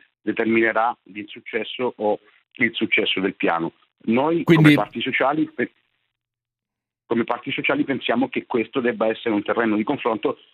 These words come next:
Speaker 1: perché quel piano non è solo del governo e della politica,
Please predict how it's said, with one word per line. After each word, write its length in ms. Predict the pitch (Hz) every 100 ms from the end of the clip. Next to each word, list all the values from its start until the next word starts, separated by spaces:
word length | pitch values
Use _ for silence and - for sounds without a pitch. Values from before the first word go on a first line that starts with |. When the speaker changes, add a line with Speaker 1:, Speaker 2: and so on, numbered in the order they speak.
| _ _
Speaker 1:
perché 300 | 113 - -
quel 200 | 143 -
piano 340 | 165 160 139
non 180 | 131 151
è 60 | 135
solo 280 | - 98
del 180 | 95 95
governo 400 | 92 98 95 90
e 40 | 80
della 160 | 87
politica, 460 | 85 85 82 -